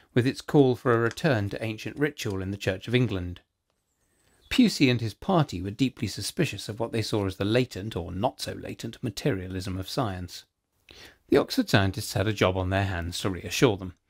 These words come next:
in order to win the consent of the university as a whole to the building of the new museum.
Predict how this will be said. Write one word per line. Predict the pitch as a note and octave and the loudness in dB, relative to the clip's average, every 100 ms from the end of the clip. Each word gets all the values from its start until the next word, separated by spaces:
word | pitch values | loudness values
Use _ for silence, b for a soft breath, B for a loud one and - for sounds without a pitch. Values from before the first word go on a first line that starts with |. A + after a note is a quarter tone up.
| b b b | b b b
in | C3+ | 6
order | B2+ B2 B2 | 6 4 2
to | C3+ | 4
win | A2+ | 4
the | A2 | 4
consent | C3 A#2+ G2+ F#2+ | 0 2 2 2
of | A2 | 0
the | A2 | 0
university | G2+ F#2+ G2 F#2 G2 | 0 2 2 0 -4
as | F#2 | -4
a | |
whole | F#2+ D3+ F2+ F2 F2+ | 2 4 2 0 -6
to | |
the | G2 | -4
building | G2 F#2 F#2+ F#2+ | -2 -2 -2 -4
of | |
the | G2+ | -2
new | F#2+ F2+ | -2 -2
museum. | F2 F2+ F#2+ B2 F#2 | -4 -4 2 2 2